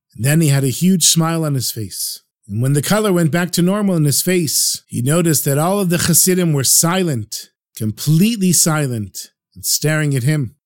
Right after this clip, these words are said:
And Reb Matali understood. He says to the Chassidim, "Before I explain to you what happened with the water carrier, you have to know how holy this Jew was. When I walked into his house, I saw the Shekhinah, the divine presence,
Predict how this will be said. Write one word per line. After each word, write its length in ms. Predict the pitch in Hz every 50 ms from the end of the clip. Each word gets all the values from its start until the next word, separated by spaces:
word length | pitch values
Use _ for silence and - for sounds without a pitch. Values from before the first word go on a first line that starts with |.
| _ _
And 140 | 127 135
Reb 140 | 151 170 165
Matali 520 | 175 196 202 190 - 190 175 170 156 147 143
understood. 640 | 139 135 131 117 - - - 156 151 147 123 - - - _ _ _ _ _
He 60 | -
says 300 | - - 147 147 143 -
to 80 | - 139
the 100 | 123 117
Chassidim, 600 | - 120 110 - 147 139 127 120 107 101 82 -
"Before 280 | - 110 - 196 208 220
I 40 |
explain 420 | 208 - - - 190 196 214 220 196
to 140 | - 180 165
you 120 | 151 139
what 160 | 131 127 120
happened 600 | 107 113 143 143 - 139 123 113 104 90 - - - _ -
with 120 | 117 110
the 80 | - 110
water 300 | 117 131 143 151 151 139
carrier, 500 | - - 123 110 104 98 95 92 85 - _ _ _ _
you 100 | - 110
have 220 | 110 127 135 120 -
to 100 | - 127
know 440 | 127 139 151 151 135 120 110 92 - _
how 260 | - 160 180 180 180
holy 500 | 165 127 113 135 208 202 190 175 156 139
this 240 | 123 123 131 117 -
Jew 260 | - - - 139 131
was. 600 | 123 113 123 131 135 107 90 - - - - - - _ _ _
When 140 | _ 120 131
I 160 | 156 185 233
walked 320 | 233 220 208 208 208 - -
into 280 | 190 160 - 170 170
his 160 | 156 143 123 -
house, 680 | 107 151 156 147 120 107 - - - - - - - - _
I 40 | 101
saw 200 | - - 139 143
the 100 | 131 120
Shekhinah, 580 | - - - - 151 160 175 170 143 110 - - _
the 80 | 110
divine 520 | 98 95 117 120 107 127 160 175 180 175 156
presence, 840 | - - 165 165 160 - - 123 110 95 - - - - - -